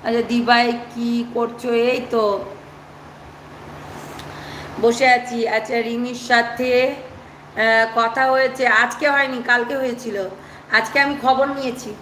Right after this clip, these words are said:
দিদিভাই বলেছে, আমাদের ম্যাডাম দিদিভাই বলেছে যে এখন ঠিক আছে, ও, ও মেলা ঘুরতে গেছে, যাবেই না,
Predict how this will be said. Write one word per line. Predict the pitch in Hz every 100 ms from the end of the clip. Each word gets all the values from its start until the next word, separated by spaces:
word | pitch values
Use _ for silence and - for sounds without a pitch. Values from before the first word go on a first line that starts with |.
| - - 240
দিদিভাই | 262 277 277
বলেছে, | 247 226 214 208 214 - - - - - - - - -
আমাদের | 208 233 254
ম্যাডাম | 254 240 254 254
দিদিভাই | 247 240 247 240
বলেছে | 240 240 233 285 277
যে | 262
এখন | 240 220 214 233 214
ঠিক | 233 226
আছে, | 214 254
ও, | 254 269 - - - - -
ও | 220
মেলা | 214 214 214
ঘুরতে | 220 233 - 233
গেছে, | 233 - 294
যাবেই | 302 226 214 254 285
না, | 254 285 339